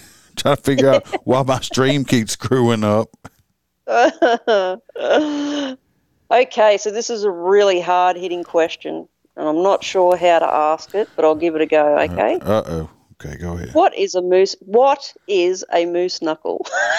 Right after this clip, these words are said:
Speaker 2: <laughs>
Speaker 1: <laughs>
Speaker 2: Now, is it a male version of the camel toe?
Speaker 1: Yes,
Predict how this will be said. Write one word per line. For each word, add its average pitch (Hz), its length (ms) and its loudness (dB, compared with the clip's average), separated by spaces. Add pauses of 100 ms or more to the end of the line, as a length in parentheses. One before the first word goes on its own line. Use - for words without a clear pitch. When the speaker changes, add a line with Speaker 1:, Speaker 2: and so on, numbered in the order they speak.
(800)
Speaker 2:
<laughs> - 0 -
Speaker 1:
<laughs> - 0 - (1900)
Speaker 2:
Now, 214 360 4 (200)
is 247 180 2
it 254 100 4
a 233 60 4
male 226 460 2
version 214 480 2
of 175 260 -2
the 170 100 -6
camel 180 400 -6
toe? 185 240 -2
Speaker 1:
Yes, 120 560 2